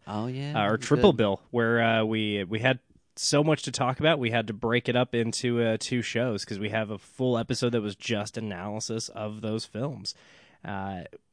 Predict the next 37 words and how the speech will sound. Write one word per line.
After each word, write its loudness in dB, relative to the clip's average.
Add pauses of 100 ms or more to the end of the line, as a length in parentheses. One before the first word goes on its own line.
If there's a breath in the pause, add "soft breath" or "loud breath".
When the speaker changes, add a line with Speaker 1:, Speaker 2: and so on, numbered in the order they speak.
Speaker 2:
it -4
was 4
just 2
a 4
great 0
time. -2
It -8
was, -4
it -6
was -4
the 0
first 2
time, 0 (140)
uh, -2 (200)
well, 0 (540 soft breath)
we, 2
we -2
had -2
tried 0 (240)
once 2
before. 0
We 2
did, -2
uh, -2
The -8
Departed 0
and -6
Infernal -6
Affairs. -6
Very 6
rarely 6
do 0
we 0
do 2
multiple 0
films, -4 (380 soft breath)
uh, -10